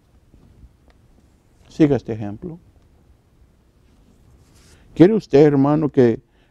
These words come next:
su matrimonio sea feliz y du-, y duradero? Practique lo que Cristo practicó: paciencia, propósito, y sufrió para suplir las necesidades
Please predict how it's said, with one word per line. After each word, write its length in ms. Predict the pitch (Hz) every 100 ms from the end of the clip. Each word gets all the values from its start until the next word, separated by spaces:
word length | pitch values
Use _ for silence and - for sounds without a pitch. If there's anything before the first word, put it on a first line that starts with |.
| _ -
su 180 | 98 127
matrimonio 580 | 117 120 113 123 139
sea 260 | 123 135 131
feliz 520 | - 113 107 123 123
y 40 | 123
du-, 260 | 107 110 -
y 100 | 110
duradero? 640 | 110 107 95 104 110 - -
Practique 580 | 151 139 - 202 - 127
lo 160 | 110
que 100 | -
Cristo 400 | 117 123 - -
practicó: 640 | 104 113 - 123 - 127 123 - _ _ _ _
paciencia, 840 | 69 76 - 113 131 - 160 160 175 _ _ _ _
propósito, 1040 | - 85 - 131 135 - 143 - - 156 - _ - _
y 140 | - 98
sufrió 720 | - 92 - 104 127 156 208 _ _ _ _ _ _ _ _ _ _ _ -
para 240 | 110 101
suplir 760 | - 101 - 98 117 131 143 196 _ -
las 180 | 92
necesidades 1160 | 95 98 - 92 - 101 107 123 135 143 _ _